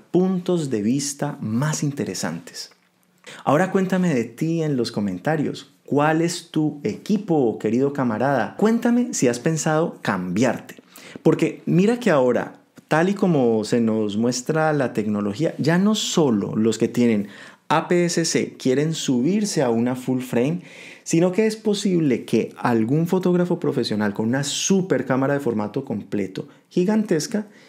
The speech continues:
quiera bajarse a un equipo más liviano, mirrorless,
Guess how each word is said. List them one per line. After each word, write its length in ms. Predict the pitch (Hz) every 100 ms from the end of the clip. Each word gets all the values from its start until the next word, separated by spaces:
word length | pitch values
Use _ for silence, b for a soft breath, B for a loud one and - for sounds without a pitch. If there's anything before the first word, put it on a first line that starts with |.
| B -
quiera 240 | 117 120
bajarse 580 | 147 165 135 135 165 175
a 80 | -
un 140 | 107 107
equipo 420 | - 113 - 120
más 400 | - 117 127 135
liviano, 600 | 131 131 131 151 147 - -
mirrorless, 840 | 123 170 185 131 101 92 - -